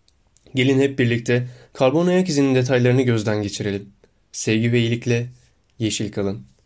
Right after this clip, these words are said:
Karbondioksitin atmosferde biriken en önemli sera gazlarından olduğu ve iklim değişikliği, okyanusların asitlenmesi gibi tarihin en büyük çevre sorunlarına yol açtığı ifade ediliyor. Karbon ayak izi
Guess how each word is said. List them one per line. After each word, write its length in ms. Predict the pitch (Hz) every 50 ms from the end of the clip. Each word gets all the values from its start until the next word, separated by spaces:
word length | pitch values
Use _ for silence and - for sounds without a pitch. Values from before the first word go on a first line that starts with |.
| _ _ _ _ _ _ _ _ _ _ _ _ _ _ _ _ _ _ _
Karbondioksitin 840 | - - 123 120 127 165 180 196 202 208 208 202 - - - 196 190 196
atmosferde 680 | 131 131 131 131 156 160 156 - 165 160 156 165 165
biriken 420 | 160 151 147 143 151 143 143 131 139
en 100 | - 170
önemli 320 | 175 160 143 131 123 123 127
sera 220 | 123 - 131 135
gazlarından 580 | 127 131 123 117 117 120 117 120 120 120 123 123
olduğu 520 | 117 110 107 104 101 104 101 104 117 123 - - _ _ -
ve 80 | 143 139
iklim 300 | 139 139 180 180 170 147
değişikliği, 680 | 135 131 127 123 - - - - 110 104 104 110 113 - - _ -
okyanusların 680 | 127 131 127 127 151 147 151 147 - - 147 147 151 156 -
asitlenmesi 640 | 131 127 - - 151 147 139 143 143 143 - 156
gibi 180 | 139 127 120 120
tarihin 440 | 120 131 123 127 131 135 147 147 139
en 240 | - 151 156 156 139
büyük 200 | 135 135 135 135
çevre 240 | - 131 131 131
sorunlarına 560 | 139 135 135 131 127 127 127 127 123 123 127 127
yol 180 | 123 131 123
açtığı 280 | 120 117 117 - - 135
ifade 400 | 123 117 120 127 113 110 110 113
ediliyor. 480 | 104 110 98 107 101 101 104 - - _ _ _ _ _ _ _ _ _ _ _ _ _ _ _ _
Karbon 340 | - - 120 117 117 131 131
ayak 240 | 131 131 131 127 123
izi 140 | 127 123